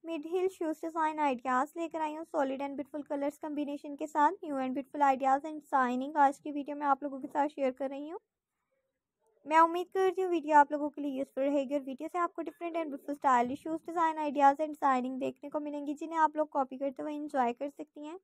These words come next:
सेम कलर्स के साथ, डिजाइनिंग and ideas के साथ, डिफरेंट कलर्स कॉम्बिनेशन के साथ and solid designing and ideas आप लोग मेरे चैनल पर देखते रहिएगा और एंजॉय करते रहिएगा।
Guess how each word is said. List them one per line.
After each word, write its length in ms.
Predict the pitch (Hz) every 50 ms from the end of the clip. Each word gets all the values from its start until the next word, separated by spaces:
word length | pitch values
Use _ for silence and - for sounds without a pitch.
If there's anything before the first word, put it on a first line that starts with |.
| _ _ _ _ _ _ _ _ _ _ _ _ _ _ _ _ _ _ _ - -
सेम 220 | 339 339 339 349
कलर्स 360 | 330 370 359 349 370 359 349
के 120 | - - 359
साथ, 240 | 359 359 339 320 320
डिजाइनिंग 480 | 302 302 330 311 302 302 302 311 311
and 160 | 320 311 302 311
ideas 360 | 302 294 285 302 294 294 294
के 60 | - 311
साथ, 180 | 311 294 294 269
डिफरेंट 380 | 302 294 - - 302 294 294
कलर्स 300 | - 311 294 285 294 294 -
कॉम्बिनेशन 580 | 311 294 277 277 277 277 277 - - 277 277
के 100 | 269 302
साथ 340 | 294 - 330 339 349 381 339
and 120 | 320 320 -
solid 440 | - 311 269 262 262 277 247 269 285
designing 480 | 285 285 269 269 262 254 269 285 311 311
and 140 | 302 294 285 269
ideas 320 | 262 240 262 262 262 285
आप 200 | 277 262 262 -
लोग 140 | 294 302 330
मेरे 120 | 339 339 339
चैनल 260 | - 349 311 277 262
पर 180 | 262 294 277 269
देखते 280 | 262 262 262 - - 269
रहिएगा 400 | 285 285 277 262 269 - 277 269
और 220 | - - 254 262
एंजॉय 380 | 269 262 262 - 294 269 254 254
करते 260 | - 285 269 - 294
रहिएगा। 400 | 285 294 277 262 262 294 320 381